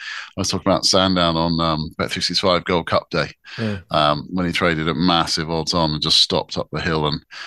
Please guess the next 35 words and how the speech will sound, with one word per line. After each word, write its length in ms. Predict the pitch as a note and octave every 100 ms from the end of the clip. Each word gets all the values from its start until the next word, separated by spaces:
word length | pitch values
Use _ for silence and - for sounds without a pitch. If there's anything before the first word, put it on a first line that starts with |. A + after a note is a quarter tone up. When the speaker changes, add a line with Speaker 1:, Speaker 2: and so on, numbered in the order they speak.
| - -
Speaker 1:
I 60 |
made 200 | E2 E2+
a 60 | D#2
vow 260 | E2 D#2
never 380 | D2+ E2+ D#2+ C#2+
to 140 | D#2 E2+
be 160 | D#2+
with 140 | D#2+ D2+
him 120 | D#2+
again, 320 | D#2 F2 E2
and 120 | D#2+
he 100 | D#2+
did 180 | E2 F#2
the 80 | F2
same 280 | - F2 E2+
thing 260 | - F2+
at 80 | F2 -
Ascot, 400 | F2+ - G#2+ -
and 100 | G2
I 40 |
see 200 | - A#2
plenty 200 | A2+ G#2
of 60 | F#2
people 280 | C3+ - F#2
<laughs> 20 |
going 320 | B2 A#2 D3
for 140 | - G2
him 100 | F#2+
here, 280 | G2 F#2 - - - -
um, 240 | G2 G2 G2
dropped 300 | G#2+ - G2+
in 140 | F2
trip. 360 | - G2 E2+ - - - - -
Um, 340 | E2 E2+ D#2+ D#2+ - D2+
look, 200 | E2